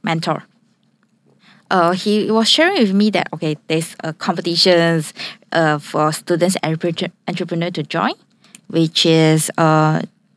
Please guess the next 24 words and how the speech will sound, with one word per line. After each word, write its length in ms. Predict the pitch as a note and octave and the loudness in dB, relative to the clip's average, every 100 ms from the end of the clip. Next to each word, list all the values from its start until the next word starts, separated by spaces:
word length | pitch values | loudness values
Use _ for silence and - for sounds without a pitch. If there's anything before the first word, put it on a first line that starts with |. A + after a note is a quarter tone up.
| _ _ | _ _
G 280 | - F#3 F#3+ | -2 0 0
S 300 | - F#3 F#3+ - | 2 0 0 -4
E 160 | F3 F3+ | -6 -2
A, 220 | A3 D4 - _ _ _ _ _ _ | -2 -2 -12 _ _ _ _ _ _
Global 360 | F3 E3+ F#3 | 0 2 2
Student 380 | F#3+ - E3+ E3+ | 0 0 0 0
Entrepreneur 460 | E3 E3 E3 D#3+ D#3+ | -2 -8 -4 0 0
Award, 460 | - D3+ D#3 E3 - - | 2 0 4 2 2 -2
organized 560 | D#3+ D#3 D#3+ F#3 - | -2 0 0 -2 -4
by 200 | - D3+ | -4 -2
Entrepreneur 520 | - D#3+ - E3 D#3+ - | -4 -6 -6 -4 -4 -4
Organizations 800 | D3 D3+ D#3+ D#3 D#3 D#3 E3 D#3 | -6 -6 -6 -6 -6 -6 -6 -6
Malaysia. 420 | - - - - - - _ _ _ - - - | -6 -4 -4 -6 -10 -20 _ _ _ -20 -20 -18
So, 560 | - - E3 D#3+ D#3+ E3 - _ _ _ _ _ _ _ _ _ _ | -14 -8 -4 -4 -4 -8 -12 _ _ _ _ _ _ _ _ _ _
uh, 260 | E3 D#3 - - | -4 -4 -8 -8
I 120 | - | -2
was 140 | F3 F#3 | 0 0
shocked 200 | A3+ - | -2 -2
when 160 | E3 | -2
I 80 | D#3 | 0
listened 360 | D3+ F3 F3 F#3 | 0 -4 -4 -4
to 80 | C#3+ | -4
this. 280 | D#3 E3 | -2 -4
There's, 560 | - D3+ D#3+ - - - | -2 -2 -2 -4 -10 -10